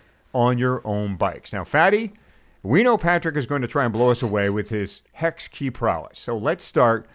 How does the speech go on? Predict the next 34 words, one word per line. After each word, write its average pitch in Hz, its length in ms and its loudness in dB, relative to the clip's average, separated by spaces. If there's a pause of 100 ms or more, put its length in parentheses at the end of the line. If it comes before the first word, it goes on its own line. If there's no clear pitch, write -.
(380)
with 143 160 -2
a - 20 2
little 269 340 -2
humility, 127 600 2
or 123 180 2
humiliation, 135 840 0
if 80 120 -14
you 87 120 -12
will. 90 300 -10 (720)
How 247 140 2
good 220 220 0
are 160 80 4
you 131 200 2
when 87 200 -4
it 107 80 -10
comes 143 240 -4
to 127 140 0
<laughs> - 180 -12
bikes 127 260 -6
in 131 80 -6
the 117 60 -4
works, 110 300 -2
Dan? 87 300 -6
What 226 200 4
are 196 160 -4
you 185 220 -4
capable 156 600 -2
of 110 140 -4
doing, 101 300 -2
and 127 100 -4
what 170 200 0
won't 139 280 -2
you 104 100 -6
do? 82 280 -14